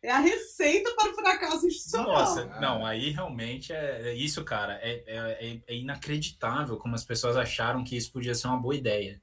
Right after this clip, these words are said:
Speaker 3: Não, isso é.
Speaker 2: Eu fico assim, cara, é
Speaker 1: Sim.
Speaker 2: coisa de final de governo autoritário que quer fazer as coisas às pressas mesmo, né? Porque realmente, assim, cara, essa, essa ideia de o segundo mais votado ser o vice é de uma imbecilidade.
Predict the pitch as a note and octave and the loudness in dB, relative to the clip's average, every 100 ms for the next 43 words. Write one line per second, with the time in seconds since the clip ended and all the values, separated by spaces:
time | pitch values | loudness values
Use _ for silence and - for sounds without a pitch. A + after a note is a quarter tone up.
0 | - A3+ - - F#3+ B3+ A#2 C#3 C#3+ D3 | -12 -10 -10 -8 -8 -2 0 2 4 4
1 | C#3 A#2+ A#2+ C3 C3 A2 G2 - D3+ - | 6 6 4 4 2 0 -2 2 4 6
2 | F#3+ A3 A3 A3 G3 - F#3+ E3 E3+ E3 | 4 8 6 6 0 0 0 2 0 2
3 | D3+ C#3+ D3+ C#3+ D3 B2+ - B2 C3+ D3 | 2 4 2 0 -2 -2 0 0 -2 -4
4 | - C#3+ C#3+ C#3+ - C3+ C#3+ C#3+ - B2 | -2 -2 0 -2 -2 -2 -2 -2 0 0
5 | A#2 A#2+ C3 A#2+ A2 G2+ G2 G2 G#2 A#2 | 0 -2 -4 -4 -4 -6 -8 -10 -8 -6
6 | G#2+ - G#2+ G#2+ G#2 G#2 G2+ - - - | -8 -12 -12 -8 -6 -4 -6 -12 -20 -20
7 | _ - F#3 C#3 B2+ B2+ A2+ A2+ G2 G#2 | _ -6 -4 -2 -2 0 0 -2 -4 -6
8 | G2+ G#2+ B2 D#3 D3 B2+ G#2+ A2 C#3+ A2+ | -4 0 0 2 2 0 2 0 0 0
9 | A2+ G#2 G#2+ A2 - G#2+ C3 D3 C3 A2+ | 0 0 -4 0 0 2 0 0 0 0
10 | G#2+ G2+ G2+ - G#2+ - G#2 B2+ - - | -2 -4 -4 -2 -4 -8 -6 -4 -4 -4
11 | B2 D3 C3+ A2+ A2+ B2+ A2+ G2 - _ | -2 -2 -2 -8 -8 -6 -6 -8 -14 _
12 | _ B2+ B2+ B2 - B2 A2+ G2 G#2 A#2+ | _ -8 -4 0 0 0 -2 -4 -4 -6
13 | C3 C3+ | -8 -14